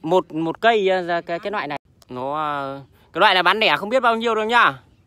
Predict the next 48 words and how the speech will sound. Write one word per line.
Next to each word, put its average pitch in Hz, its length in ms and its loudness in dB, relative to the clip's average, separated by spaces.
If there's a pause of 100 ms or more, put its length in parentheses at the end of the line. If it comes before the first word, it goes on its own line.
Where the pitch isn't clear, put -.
(280)
Tại 151 100 -6
vì, 180 240 2
à, 170 160 6
đang 196 240 4
bán 214 520 2
số 202 160 0
lượng 226 280 2
thì 165 240 0
mua 196 300 4
số 202 120 2
lượng 208 220 2
như 196 120 0
thế 202 100 -2
nào 180 200 0
thì 160 100 -8
tôi 190 160 -6
báo 185 140 -2
giá, 175 220 -2
chứ 202 80 -14
còn 170 300 -4
mua 208 100 0
lẻ 190 180 2
bây 190 100 0
giờ 202 140 2
chả 160 120 -2
biết 240 120 0
bao 262 140 -2
nhiêu, 233 200 -2
mua 214 120 -4
lẻ 170 220 -2
trừ 170 280 -4
cái 185 120 -6
Thủy 151 220 -2
nó 143 60 -4
nhận 208 220 -4
được 160 80 -2
bao 196 160 0
nhiêu 196 180 -4
thì 156 100 -10
nó 151 100 -8
nhận. 190 180 -6 (640)
Cái 202 100 -2
Thủy 190 160 6
nó 165 100 4
mới 240 140 2
nhận 240 160 4
được 180 120 2
lẻ. 170 440 2